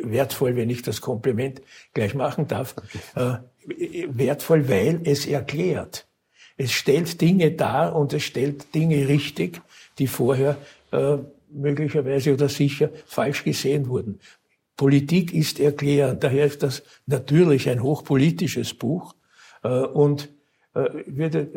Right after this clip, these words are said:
gern zum Abschluss, abgesehen davon, dass ich dir wünsche, dass, äh, möglichst viele Menschen das Buch lesen und, und auch kaufen natürlich, äh, aber, äh, f-, noch zu, folgendes Thema,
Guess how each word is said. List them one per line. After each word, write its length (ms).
gern 220
zum 200
Abschluss, 640
abgesehen 600
davon, 320
dass 200
ich 180
dir 200
wünsche, 280
dass, 320
äh, 200
möglichst 440
viele 260
Menschen 420
das 200
Buch 340
lesen 400
und, 120
und 180
auch 160
kaufen 480
natürlich, 460
äh, 60
aber, 680
äh, 300
f-, 220
noch 260
zu, 240
folgendes 640
Thema, 560